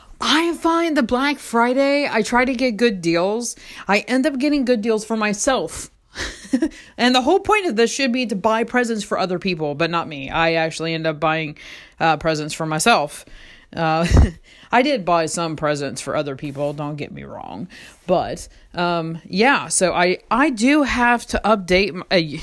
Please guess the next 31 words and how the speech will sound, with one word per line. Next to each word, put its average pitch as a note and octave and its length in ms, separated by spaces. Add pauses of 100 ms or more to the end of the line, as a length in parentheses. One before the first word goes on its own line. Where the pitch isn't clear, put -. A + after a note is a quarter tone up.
(140)
with F#3 280
a E3 200
YouTube F#3 680
video F3 540
because E3+ 500
I've E3+ 160
been F#3+ 100
meaning F3 300
to E3 100
do D3+ 160
that D#3 200
for D#3 120
a C3+ 80
long C3+ 280
time D3 240
now. E3 260 (1040)
And C4+ 120
I C4 120
just, A3+ 280
with G3+ 140
everything G3+ 380
going E3+ 200
on, E3 200
I F3+ 180
simply D#3+ 460
just D3+ 220
have D#3+ 180
not D#3+ 420
had D#3+ 160
the D3+ 100
time. D3+ 380